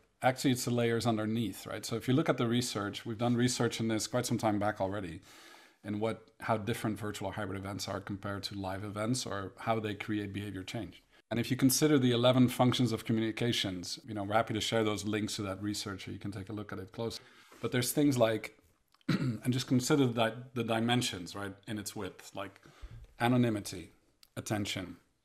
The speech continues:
sense of belonging, scalability of the reach, right, the share of voice, search, oral versus written, decision-making, networking, interaction, and depth. Like those dimensions of communication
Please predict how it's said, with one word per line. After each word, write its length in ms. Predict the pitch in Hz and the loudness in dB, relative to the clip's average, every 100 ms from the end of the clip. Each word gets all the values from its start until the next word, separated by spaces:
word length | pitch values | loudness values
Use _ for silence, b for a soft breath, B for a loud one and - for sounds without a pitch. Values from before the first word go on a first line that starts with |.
| _ _ | _ _
sense 340 | - - 110 110 | -10 -4 -4 -4
of 140 | 104 | -4
belonging, 540 | 104 98 95 92 92 - b b b b b - | -4 -4 -4 -6 -12 -16 b b b b b -10
scalability 800 | - 123 120 110 113 123 123 110 | -2 2 2 4 2 2 0 0
of 80 | |
the 80 | 104 | 0
reach, 480 | 101 95 - - - - | -4 -6 -8 -10 -12 -10
right, 180 | 107 - | -10 -10
the 80 | 104 | -8
share 300 | - 123 123 | -2 2 2
of 100 | 117 | 2
voice, 560 | 113 104 101 - - - _ | 0 -4 -4 -6 -6 -10 _
search, 720 | - - 127 104 - - - - _ _ - | -6 2 4 2 0 -8 -10 -16 _ _ -2
oral 280 | 120 117 113 | 2 2 2
versus 400 | 110 110 107 104 | -2 -2 -6 -4
written, 400 | 110 98 90 - b b b | -4 -4 -10 -14 b b b
decision-making, 840 | 113 - 135 123 104 104 - 101 101 | -6 0 4 4 4 0 -6 -10 -6
networking, 720 | 110 120 110 107 104 101 101 | -2 -2 0 -2 -2 -8 -6
interaction, 540 | 107 101 107 110 - 107 | -8 0 2 2 -2 -4
and 180 | 98 | -4
depth. 400 | 98 113 - - - b b b b b b b | 0 -2 -2 -16 -20 b b b b b b b
Like 120 | 117 - | -10 -2
those 180 | 143 135 | 0 2
dimensions 680 | 123 120 127 139 170 170 | 2 4 4 4 0 -2
of 240 | - 117 - | -4 -10 -2
communication 840 | 120 117 110 110 107 - 175 254 | 0 0 -4 -6 -6 -4 -2 -4